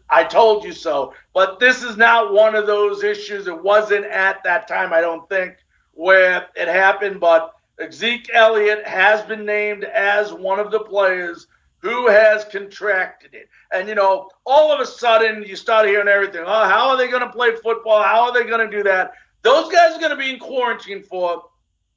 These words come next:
you know, fourteen days, obviously. And then they have to take another test, and the test has to be negative in order for them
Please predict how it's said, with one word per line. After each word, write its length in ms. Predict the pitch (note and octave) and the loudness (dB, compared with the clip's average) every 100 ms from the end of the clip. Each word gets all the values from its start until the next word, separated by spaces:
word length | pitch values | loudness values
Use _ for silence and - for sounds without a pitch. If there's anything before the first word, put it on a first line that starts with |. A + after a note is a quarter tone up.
| _ _ _ _ | _ _ _ _
you 100 | G3 | 0
know, 300 | G#3 F3 D#3 - _ | 2 4 0 -4 _
fourteen 540 | A#3 B3+ B3 A#3 B3+ A#3+ | 2 2 0 -8 -4 2
days, 340 | A3+ G#3 G3+ | 4 4 4
obviously. 720 | G3 F#3+ F#3 F#3 F3+ F3+ D#3 - _ - | 4 4 0 -2 -4 -4 -8 -18 _ -6
And 160 | G#3 | -2
then 140 | G3 A3 | 0 0
they 120 | A#3 | 2
have 220 | A3 A3 | 2 2
to 60 | G#3 | -2
take 280 | G#3+ A3 G#3+ | -2 -2 -2
another 480 | F#3 G3+ B3 B3 - | -6 0 0 0 -2
test, 420 | A3+ G3+ G3 - _ _ - | 2 2 2 -6 _ _ -8
and 120 | F3 | -8
the 60 | F3+ | -8
test 400 | - - A#3 - | -4 -2 -2 2
has 300 | G#3+ G#3+ G#3+ | 2 2 -2
to 100 | G3+ | -14
be 160 | F#3+ | -16
negative 800 | F#3+ G#3 B3+ A#3 G3 F3 E3+ D#3+ _ _ - | -12 -2 -2 -2 -4 -6 -8 -10 _ _ -16
in 120 | F3+ G3 G#3+ | -12 -8 0
order 400 | G#3+ A#3+ B3 A#3+ - | 2 2 0 -4 -6
for 380 | A3 A3 G#3 - | 0 0 0 2
them 440 | A3 G#3 F3 E3+ | 2 2 -2 -8